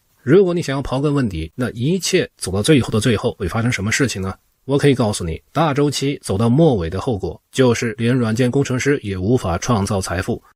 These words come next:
财富最后完全是由金融投机行业创造。那当然，金融行业说到底根本没有能力创造财富，它只是搬运财富，把财富从一些人身上搬到另外一些人身上，也就是以金融赌博游戏作为包装，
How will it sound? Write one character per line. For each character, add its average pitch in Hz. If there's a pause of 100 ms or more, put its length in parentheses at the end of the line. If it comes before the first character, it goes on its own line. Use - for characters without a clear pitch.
(140)
财 147
富 165
最 160
后 139
完 120
全 107
是 110
由 101
金 135
融 117
投 117
机 123
行 98
业 95
创 95
造。 - (300)
那 110
当 131
然， 127 (120)
金 185
融 170
行 110
业 123
说 -
到 147
底 90
根 165
本 113
没 104
有 113
能 98
力 117
创 117
造 95
财 117
富， 127
它 120
只 95
是 87
搬 151
运 139
财 85
富， - (200)
把 120
财 143
富 143
从 120
一 147
些 139
人 127
身 123
上 113
搬 123
到 120
另 139
外 120
一 98
些 101
人 101
身 107
上， - (320)
也 143
就 180
是 160
以 147
金 160
融 156
赌 113
博 139
游 123
戏 123
作 113
为 110
包 127
装， 139